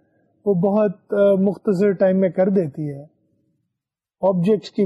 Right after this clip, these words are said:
باؤنڈریز کو ریئل لائف میں، جو ریئل لائف کے جو امیجز ہیں ان میں آبجیکٹ کی باؤنڈریز کو ڈیٹیکٹ نہیں کر پاتی اتنے آرام سے۔ تو یہ کیسے ہوتا ہے، انسانی ذہن کیسے کر لیتا ہے؟ تو کمپیوٹر ماڈل کے ذریعے اس کو سمجھنے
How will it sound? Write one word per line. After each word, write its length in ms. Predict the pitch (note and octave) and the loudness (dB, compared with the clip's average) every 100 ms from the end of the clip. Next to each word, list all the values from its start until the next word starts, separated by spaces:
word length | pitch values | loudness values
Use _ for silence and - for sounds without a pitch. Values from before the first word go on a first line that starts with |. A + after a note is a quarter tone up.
| D3 | -2
باؤنڈریز 640 | D3+ D#3+ F3 F#3 F#3 D3+ | -2 0 0 2 0 -2
کو 220 | - D#3 - _ - | -8 -16 -16 _ -6
ریئل 240 | E3 F3+ | -2 0
لائف 200 | D#3 D3+ - _ | -2 -4 -10 _
میں، 140 | F3 E3 | -4 -2
جو 140 | D#3 D#3+ | -4 -4
ریئل 280 | F3 G#3 F3+ | 0 0 2
لائف 240 | E3+ F3 - | 2 0 -2
کے 120 | F3 | -4
جو 160 | D#3 E3 | -2 0
امیجز 400 | F#3+ F3+ D#3+ D#3+ | 0 0 -4 -6
ہیں 140 | D#3 _ _ _ _ | -16 _ _ _ _
ان 100 | G#3 | 0
میں 100 | G#3+ A3+ G3+ | 2 4 2
آبجیکٹ 380 | F3+ A3 F3+ - | 2 0 -2 -2
کی 80 | G#3 | 0
باؤنڈریز 460 | F3 F3 F3 F#3+ E3 | 2 0 0 -2 -2
کو 80 | G#3 F3 | -4 -2
ڈیٹیکٹ 360 | E3 E3+ D3+ | -4 -4 -6
نہیں 220 | E3 E3+ G#3 | -4 -2 0
کر 140 | F#3+ C#3 | 0 -2
پاتی 340 | C#3 C#3 E3 | -8 -8 -4
اتنے 240 | D#3 - D#3 | -4 -2 -4
آرام 280 | D3 D#3 D#3 | -6 -10 -18
سے۔ 160 | - - _ _ _ _ _ _ _ | -20 -20 _ _ _ _ _ _ _
تو 100 | A#3 B3 A3+ G#3+ | 0 0 0 0
یہ 80 | A#3+ | 0
کیسے 260 | A#3+ A3 D4+ | -2 -2 0
ہوتا 240 | C4 G3 | 2 2
ہے، 80 | A#3+ | 2
انسانی 380 | A3+ G#3 B3 D4+ A#3 | 2 2 2 2 2
ذہن 220 | A3+ G3+ | 2 0
کیسے 280 | E3+ D#3 D#3+ | 0 -2 -6
کر 200 | D3 C#3 | -8 -12
لیتا 300 | C3+ - E3 | -14 -14 -18
ہے؟ 60 | B3 _ _ _ - | -18 _ _ _ -4
تو 80 | A3+ - | -2 0
کمپیوٹر 540 | A3+ F#3+ A#3+ A3 C4+ A#3 E3 | -2 2 0 2 0 2 2
ماڈل 360 | E3 F#3+ C4+ A#3 | 2 2 2 2
کے 120 | A3 F3+ | 2 2
ذریعے 200 | F3 F3 | 0 0
اس 100 | - | -2
کو 100 | E3 | -8
سمجھنے 360 | - D#3+ C#3+ D#3 | -6 -6 -6 -8